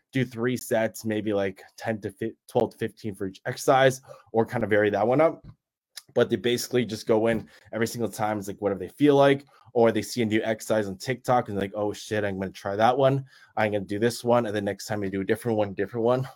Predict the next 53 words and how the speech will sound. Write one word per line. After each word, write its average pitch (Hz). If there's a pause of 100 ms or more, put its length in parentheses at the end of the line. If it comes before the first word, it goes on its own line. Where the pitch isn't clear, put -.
(180)
And 101
then 104 (280)
they 117
kinda 123
just 123
rotate 104
through. 101 (460)
Now, 147
obviously, 175
that's 147
gonna 147
get 139
you 147
some 127
results, 113
especially 117
as 107
a 101
beginner, 101
because 117
any 135
stimulus 131 (380)
where 127
your 123
mu-, 117
'cause 107
your 110
muscles, 110
you 104
know, 101
are 104
not 101
used 139
to 127
that 98
stimulus 104
before, 139 (420)
is 151
gonna 185
improve, 170
right? 104
So 120
it's -
a -
new 127
adaptation. 123
Your 110
muscles 104
are 104
gonna 101
be 95
like, 95
"Oh, 131